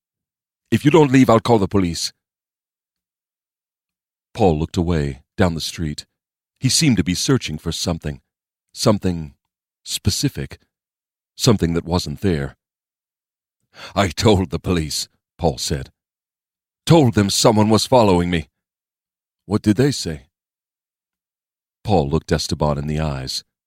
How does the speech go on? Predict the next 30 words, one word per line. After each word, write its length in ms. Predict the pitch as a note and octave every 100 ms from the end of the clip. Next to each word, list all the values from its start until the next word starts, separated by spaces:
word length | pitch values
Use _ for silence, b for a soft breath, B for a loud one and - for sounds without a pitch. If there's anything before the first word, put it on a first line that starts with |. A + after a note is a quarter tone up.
| _ _ _ _ _ _
"Pretty 300 | G#2+ G#2+ A2
much 260 | G2+ -
the 100 | -
same 320 | F#2 - G2 F#2
thing 240 | G#2+ F#2
you 160 | G2 F#2+
did, 240 | D#2+ D2
Father." 400 | - C#2+ C2+ C#2+ _ _ _ _ _ _ _ _ _ _ _ _ _ _ _
"Whatever 380 | - D3+ D#3+ C3
a 60 | A#2+
man 220 | A#2+ G#2+
sows, 580 | - A#2+ G#2 F2 - - _ _ _ -
this 180 | G#2
he 100 | -
will 160 | F#2+ F#2
also 360 | F2+ F#2+ - F#2
reap," 340 | G2+ F#2+ - _ _ _
Esteban 480 | F#2 F2 - D2+ C#2
said. 340 | - C#2+ B1+ - _ _ _ _ _ _
"Hell 300 | - B2+ A2+
has 200 | F#2 G2+
a 80 | G2+
special 340 | - A2 G2+ G2+
place 300 | A2 G#2+ -
for 160 | F#2
people 260 | - G2+ F2
like 220 | E2+ -
you. 180 | F#2 - _ _ _ _ _ _ _ _ B B
Leave. 340 | F2 F2+ - - _ _ _ _ _
Now." 420 | - E2+ D#2 -